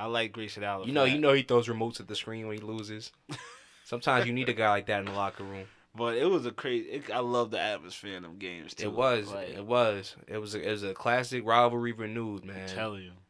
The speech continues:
Speaker 1: telling you. And U N C been quiet under the radar too. Like they've been quietly there. Well, they like nineteen and six or something like that right now.
Speaker 2: How many road? I don't think they have more than two road wins.
Speaker 1: Well, I mean, when you play, when you play in Duke,
Speaker 2: A C C
Speaker 1: and
Speaker 2: is, is
Speaker 1: A,
Speaker 2: real.
Speaker 1: yeah,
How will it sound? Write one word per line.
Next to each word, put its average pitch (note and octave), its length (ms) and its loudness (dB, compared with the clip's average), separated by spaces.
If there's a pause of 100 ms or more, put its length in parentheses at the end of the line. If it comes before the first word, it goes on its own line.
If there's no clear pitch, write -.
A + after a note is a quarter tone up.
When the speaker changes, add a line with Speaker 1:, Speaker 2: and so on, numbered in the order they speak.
Speaker 1:
telling A#2 320 -2
you. A#2 60 -2
And B2 120 -2
U D#3+ 140 2
N F3+ 100 4
C F#3+ 200 -2
been D#3+ 140 -2
quiet G3 420 10
under D3+ 200 2
the C#3+ 80 2
radar E3 420 8
too. - 200 2
Like B2 300 6
they've D3 200 4
been D3+ 140 0
quietly D3 460 8
there. C#3 320 2 (380)
Well, C#3+ 80 -4
they D3 100 2
like B2+ 260 2
nineteen C3+ 500 -6
and B2 100 -8
six - 320 -8
or - 20 -14
something A#2 300 -6
like A#2 200 -6
that A#2 160 0
right A#2 200 -4
now. A2+ 320 -6 (160)
Speaker 2:
How C#3 100 4
many F3 160 2
road? C#3+ 200 8
I A#2+ 100 10
don't E3+ 120 4
think D#3 120 0
they D3 80 6
have C3 420 4 (380)
more B2+ 200 -2
than A2 200 0
two - 240 -6
road C#3 280 -2
wins. F#2 360 -10 (320)
Speaker 1:
Well, F#2 140 -10
I F#2 200 -10
mean, F#2 140 -16
when F#2+ 100 -14
you G#2+ 100 -14
play, G2 300 -12
when F#2+ 180 -12
you A2+ 120 -12
play A#2+ 420 0
in G#2+ 380 -8
Duke, B2 320 -6 (480)
Speaker 2:
A G#2 140 0
C A2+ 200 -2
C G#2+ 240 -6
Speaker 1:
and G2+ 60 -6
Speaker 2:
is, G2 80 -10
is - 80 -16
Speaker 1:
A, B2 260 2
Speaker 2:
real. C3 80 2
Speaker 1:
yeah, C3 120 6